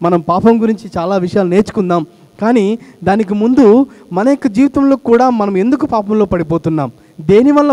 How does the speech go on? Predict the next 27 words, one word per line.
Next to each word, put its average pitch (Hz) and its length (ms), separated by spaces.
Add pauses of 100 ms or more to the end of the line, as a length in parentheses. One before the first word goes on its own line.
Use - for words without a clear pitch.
పాపంలో 202 380
పడిపోతున్నాం, 160 560 (340)
ఇది 180 120 (120)
దేవుని 220 280
యొక్క 208 140 (120)
చిత్తమా, 170 360 (800)
దేవుడు 214 380
నాతో 202 240 (100)
ఉంటే 208 220
నేను 185 160
ఎందుకు 208 160 (100)
పాపం 208 200 (100)
చేస్తాను, 208 420 (540)
ఇది 175 140 (140)
దేవుడే 233 420
ఉన్నాడు 226 260 (100)
కాబట్టి 220 340 (440)
దేవుని 226 360
వల్లే 214 260
జరుగుతుంది 208 500
అని 208 140 (400)
ఇంకా 202 140 (120)
కొంతమంది 190 400
ప్రశ్నిస్తూ 185 460
ఉంటారు. 160 320 (1600)
దేవుని 233 280
వలన 220 200